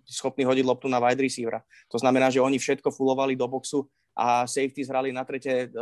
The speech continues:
na dlhé tretie downy, hrali bližšie k boxu, aby zahusťovali stredové zóny. Oni absolútne vypustili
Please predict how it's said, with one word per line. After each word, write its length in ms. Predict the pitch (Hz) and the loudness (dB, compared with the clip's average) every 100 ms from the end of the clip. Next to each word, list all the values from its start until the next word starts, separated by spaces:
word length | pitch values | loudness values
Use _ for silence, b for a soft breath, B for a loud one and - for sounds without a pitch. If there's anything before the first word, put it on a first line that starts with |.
| 123 131 | -6 -2
na 80 | |
dlhé 240 | 131 135 131 | -2 0 -2
tretie 320 | 127 127 135 | -4 -4 -2
downy, 480 | 123 123 131 135 123 _ _ - | 0 0 -2 -8 -12 _ _ 2
hrali 320 | 127 131 131 | 4 6 4
bližšie 360 | 127 131 147 131 | 0 0 0 0
k 260 | 120 127 120 | -2 -4 -2
boxu, 400 | 123 - 143 131 | -4 -2 0 0
aby 160 | 135 | 0
zahusťovali 800 | 123 127 131 - 131 135 135 123 | -2 -2 -2 -4 -2 0 0 -2
stredové 440 | - 127 127 127 127 | -8 -6 -4 -2 -2
zóny. 280 | 127 131 | -2 -2
Oni 200 | 123 123 | -2 2
absolútne 440 | 123 - 139 131 131 | 0 2 0 0 -2
vypustili 680 | 127 123 135 - 135 127 | -8 -8 -8 2 4 4